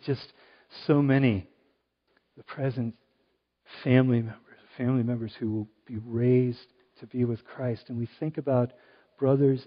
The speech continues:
and sisters in Christ who will be raised from the dead.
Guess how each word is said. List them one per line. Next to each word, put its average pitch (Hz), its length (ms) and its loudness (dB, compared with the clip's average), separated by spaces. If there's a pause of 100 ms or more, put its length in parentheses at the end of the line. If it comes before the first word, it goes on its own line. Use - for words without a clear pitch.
and 123 160 -16 (180)
sisters 117 480 -10 (560)
in 139 220 0
Christ - 680 -12 (1200)
who 127 100 -2
will 117 140 6
be 113 160 -2
raised 117 500 0 (840)
from 117 180 -8
the 107 80 -4
dead. 110 380 -4